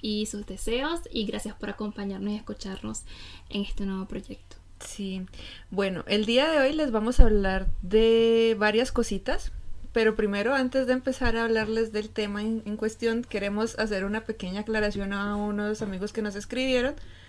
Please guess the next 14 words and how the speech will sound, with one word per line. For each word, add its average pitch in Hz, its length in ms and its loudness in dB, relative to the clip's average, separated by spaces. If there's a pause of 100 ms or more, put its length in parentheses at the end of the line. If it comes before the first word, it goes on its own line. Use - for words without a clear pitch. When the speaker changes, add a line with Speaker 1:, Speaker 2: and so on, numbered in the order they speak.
(240)
Speaker 2:
de 208 120 -4
cuál 226 120 2
es 247 100 4
la 277 60 6
diferencia 262 400 6
entre 262 180 0
un 247 120 2
tintico 262 560 -2
y 214 100 0
un 208 140 0
guayoyo. 190 480 -4 (300)
Speaker 1:
Uy, 240 280 6
esta - 260 -4 (260)
es 254 440 0